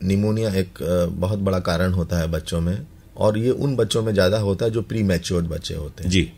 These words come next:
Speaker 1: जो प्रीमैच्योर्ड बच्चा होता है उसका लंग्स पूरी तरह से डेवलप नहीं हो पाता है, विकसित नहीं हो पाता है,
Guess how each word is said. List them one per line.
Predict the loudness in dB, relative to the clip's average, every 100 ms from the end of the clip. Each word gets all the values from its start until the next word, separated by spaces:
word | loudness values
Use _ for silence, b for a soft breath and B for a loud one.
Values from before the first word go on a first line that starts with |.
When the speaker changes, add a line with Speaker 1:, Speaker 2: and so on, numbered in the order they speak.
| -18 -18 -20 -4
Speaker 1:
जो | -2
प्रीमैच्योर्ड | 2 2 2 0 2
बच्चा | 0 0 2
होता | 2 0
है | -2 0
उसका | 0 0
लंग्स | 0 0 -2
पूरी | -2 0
तरह | 0
से | 0 2
डेवलप | 0 2 0 0
नहीं | 0
हो | 0
पाता | 0 -2 -2
है, | -2 0
विकसित | -2 -4 -6 -4
नहीं | -2 0
हो | 0
पाता | -2 -4 -4
है, | -4